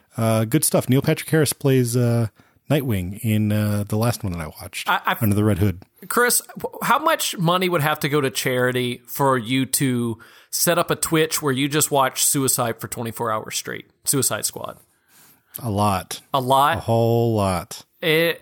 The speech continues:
Speaker 2: I
Speaker 1: Like
Speaker 2: think that that would be some entertaining T V.
Speaker 1: Oh,
Speaker 2: Just
Speaker 1: boy.
Speaker 2: watching you watch Suicide
Speaker 1: I would,
Speaker 2: Squad,
Speaker 1: I would
Speaker 2: and when
Speaker 1: need,
Speaker 2: it's over,
Speaker 1: I would need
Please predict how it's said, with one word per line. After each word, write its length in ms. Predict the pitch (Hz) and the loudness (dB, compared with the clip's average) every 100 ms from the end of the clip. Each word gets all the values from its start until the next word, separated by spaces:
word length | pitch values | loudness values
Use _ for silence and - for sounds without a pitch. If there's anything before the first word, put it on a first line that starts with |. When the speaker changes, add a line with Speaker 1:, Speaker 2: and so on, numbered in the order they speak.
| - | -4
Speaker 2:
I 100 | 147 | -4
Speaker 1:
Like 80 | - | 0
Speaker 2:
think 440 | 180 180 - 196 | -2 -2 -6 -4
that 200 | 175 143 | -4 0
that 200 | 165 170 | 0 2
would 160 | 160 147 | -2 0
be 140 | 147 | 0
some 200 | 139 131 | 0 0
entertaining 540 | 135 135 - 135 123 | 0 0 0 -2 -2
T 180 | 120 123 | -6 -8
V. 240 | 107 95 - _ _ _ _ - | -10 -14 -18 _ _ _ _ -4
Speaker 1:
Oh, 240 | 107 101 87 | 0 0 -2
Speaker 2:
Just 260 | 87 95 90 | -2 0 2
Speaker 1:
boy. 60 | |
Speaker 2:
watching 400 | 147 156 - 165 | 2 2 0 -2
you 160 | 147 147 | 0 2
watch 280 | 135 135 - | 2 2 0
Suicide 520 | - 147 - 151 143 | 0 0 0 2 2
Speaker 1:
I 20 | |
would, 60 | 139 | 4
Speaker 2:
Squad, 180 | 147 147 | 4 4
Speaker 1:
I 80 | 147 | 4
would 40 | 143 | 4
Speaker 2:
and 60 | |
when 60 | 151 | 4
Speaker 1:
need, 60 | 175 | 2
Speaker 2:
it's 80 | - | 0
over, 220 | 143 143 | 0 2
Speaker 1:
I 20 | |
would 140 | 151 | 2
need 100 | 160 | 4